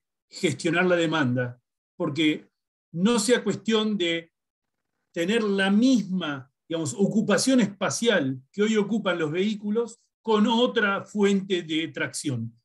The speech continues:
No ese es el objetivo, o no solo. Evidentemente, hoy en eso hay mucha investigación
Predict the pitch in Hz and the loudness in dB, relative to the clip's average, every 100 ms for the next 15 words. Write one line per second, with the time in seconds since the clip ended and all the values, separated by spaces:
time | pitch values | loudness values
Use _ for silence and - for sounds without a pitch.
0 | _ 180 220 240 240 208 - 170 151 151 | _ 2 4 4 0 -2 -2 0 0 -2
1 | 143 208 196 147 - 196 233 240 - 277 | 0 0 2 -2 -2 0 2 2 2 0
2 | 147 127 - _ _ 160 170 277 269 202 | 0 -4 -10 _ _ -8 -2 2 2 2
3 | 196 233 196 160 196 226 226 214 _ _ | 0 0 -2 -6 -2 -2 -2 -8 _ _
4 | 165 190 208 202 180 170 185 254 - 202 | -4 -2 -2 0 -2 0 2 2 2 -2
5 | 180 185 165 151 131 147 135 - 190 226 | -2 -4 -6 -6 -4 -2 -2 0 0 0
6 | 220 | -4